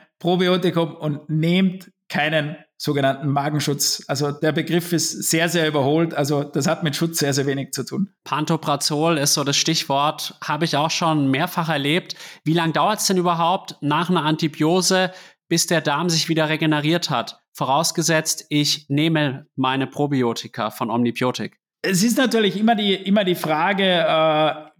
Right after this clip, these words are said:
Speaker 1: wie lange hat die Antibiose gedauert, äh, wie stark war das verschriebene Antibiotikum vom Arzt.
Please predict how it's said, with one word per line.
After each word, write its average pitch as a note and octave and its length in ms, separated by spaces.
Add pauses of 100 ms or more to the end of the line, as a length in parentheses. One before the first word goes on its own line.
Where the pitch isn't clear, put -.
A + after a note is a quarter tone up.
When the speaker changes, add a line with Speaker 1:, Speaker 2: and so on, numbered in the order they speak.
(100)
Speaker 1:
wie G3+ 320
lange F3+ 520
hat D#3+ 180
die D#3 80
Antibiose D#3+ 540
gedauert, F#3+ 540
äh, D3+ 320
wie F3 160
stark F3+ 560
war E3 100
das E3 140
verschriebene E3 560
Antibiotikum D#3 720
vom C#3+ 180
Arzt. E3+ 480